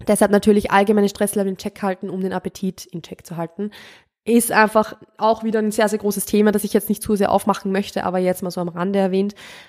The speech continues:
Was ihr aber auch beachten könnt, um euren Appetit beizubehalten, ist, euer Essen auch wirklich in einem Stress, stress-free, <laughs> in einem stressfreien State zu euch zu nehmen.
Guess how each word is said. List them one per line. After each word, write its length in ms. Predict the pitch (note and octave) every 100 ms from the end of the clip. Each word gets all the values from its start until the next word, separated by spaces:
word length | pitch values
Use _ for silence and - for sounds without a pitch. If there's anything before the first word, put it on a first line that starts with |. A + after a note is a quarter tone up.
| _
Was 300 | G3 A#3 -
ihr 100 | C4
aber 240 | A3+ A3+
auch 160 | - G#3+
beachten 420 | - G3+ G#3 G#3+
könnt, 480 | - G#3 A#3+ - - _ _ _ _ _ _ _ _ _ _
um 520 | - B3 B3 B3+ B3+ C4 _ _ _ -
euren 180 | G#3 G3+
Appetit 360 | G#3 G#3+ A3+
beizubehalten, 640 | F#3 G3 G#3 G#3+ G#3 A3 -
ist, 400 | A3 G#3 - -
euer 280 | G3+ G3 G3
Essen 380 | G3 G#3 - A3+
auch 180 | G3+ G3
wirklich 380 | G#3+ A3 G#3 -
in 320 | G#3 G#3 G#3 - - - _
einem 160 | G#3 G#3
Stress, 480 | - G3 G3+ G3+ -
stress-free, 800 | - - G#3 G#3+ - - G#3 G#3
<laughs> 200 | B3 -
in 80 | G3+
einem 80 | G3
stressfreien 640 | - G3 G3 - G3 G3
State 340 | G3 - F#3+ F#3+
zu 220 | - G3+
euch 180 | F#3 -
zu 100 | F#3+
nehmen. 280 | - -